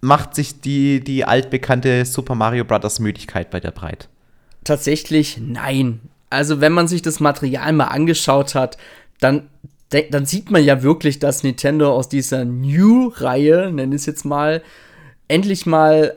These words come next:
Speaker 2: abhanden gekommen ist und mal was Neues probiert hat. Und ich finde, das erste Gameplay-Material, oder muss ja schon sagen, es gibt ja mittlerweile schon richtig viel Material zu diesem Spiel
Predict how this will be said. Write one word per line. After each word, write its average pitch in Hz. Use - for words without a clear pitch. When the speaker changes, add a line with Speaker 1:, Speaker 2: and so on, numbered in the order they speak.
Speaker 2:
abhanden 233
gekommen 180
ist 160
und 151
mal 143
was 139
Neues 139
probiert 127
hat. 123
Und 139
ich 139
finde, 190
das 151
erste 170
Gameplay-Material, 165
oder 127
muss 131
ja 135
schon 127
sagen, 135
es 131
gibt 135
ja 131
mittlerweile 127
schon 120
richtig 131
viel 151
Material 135
zu -
diesem 127
Spiel 143